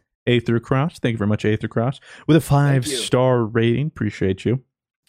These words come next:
Speaker 2: Uh, well, that's all we read, though.
Speaker 1: They say, "Showing support, but the podcast is genuinely really good." And then I, I mainly picked it because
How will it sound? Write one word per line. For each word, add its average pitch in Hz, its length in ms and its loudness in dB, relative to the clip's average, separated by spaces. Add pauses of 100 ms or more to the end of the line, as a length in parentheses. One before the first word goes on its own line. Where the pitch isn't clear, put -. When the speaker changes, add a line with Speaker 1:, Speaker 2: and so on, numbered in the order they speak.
(160)
Speaker 2:
Uh, 98 160 -8
well, 95 140 -6
that's 104 120 -10
all 101 140 -2
we 95 120 -6
read, 95 200 -10
though. 98 160 -14 (340)
Speaker 1:
They 123 240 2
say, 104 440 0 (720)
"Showing 262 380 2
support, - 760 -2 (580)
but 113 120 0
the 117 40 -6
podcast 120 500 2
is 139 120 0
genuinely 117 400 2
really 92 260 2
good." 107 300 -4 (720)
And 110 100 -2
then 107 100 0
I, 104 180 0 (100)
I 113 80 0
mainly 117 320 2
picked 147 280 -4
it 156 120 -2
because 113 500 -4